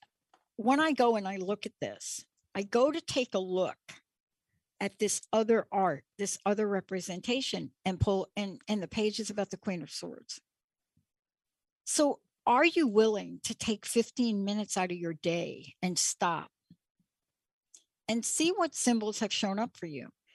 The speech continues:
And what have I learned about symbols? Here's what I've learned about symbols. First of all, don't judge them.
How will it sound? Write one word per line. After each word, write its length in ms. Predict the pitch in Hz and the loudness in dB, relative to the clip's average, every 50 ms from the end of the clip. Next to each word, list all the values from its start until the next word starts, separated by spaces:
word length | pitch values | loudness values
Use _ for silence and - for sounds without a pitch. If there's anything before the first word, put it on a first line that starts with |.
| _ _ _ _ _ _ _ | _ _ _ _ _ _ _
And 440 | 240 254 262 247 247 254 247 233 - _ _ _ _ _ _ _ _ _ - _ _ _ _ - 233 | 2 4 4 4 4 2 0 -2 -8 _ _ _ _ _ _ _ _ _ -20 _ _ _ _ -4 0
what 140 | 240 294 302 | 2 4 4
have 100 | 349 - | 4 4
I 140 | 466 349 240 | 2 2 4
learned 240 | 208 214 220 214 | 2 2 2 2
about 240 | 214 196 185 175 - | 0 0 0 -2 -2
symbols? 540 | - - 196 185 175 170 151 175 - - - _ | -4 -4 -4 -4 -4 -6 -6 -8 -10 -14 -14 _
Here's 300 | - - 254 254 254 262 | -2 2 2 2 2 2
what 100 | 262 247 | 2 0
I've 120 | 233 208 | 0 0
learned 200 | 214 214 202 196 | 0 -2 -4 -2
about 220 | 190 196 185 175 - | -2 -2 -4 -4 -4
symbols. 460 | - 190 175 165 139 147 - - - _ _ _ _ | -6 -6 -6 -6 -8 -12 -14 -16 -20 _ _ _ _
First 280 | - 240 247 247 - - | 4 4 4 4 2 2
of 100 | 220 220 | 2 2
all, 220 | 208 202 196 196 - - | 2 2 0 0 0 -2
don't 180 | 190 185 180 | -2 -2 0
judge 280 | - 175 160 156 - - | 0 -2 -2 -2 -2 -6
them. 220 | 165 147 151 151 | -6 -6 -6 -8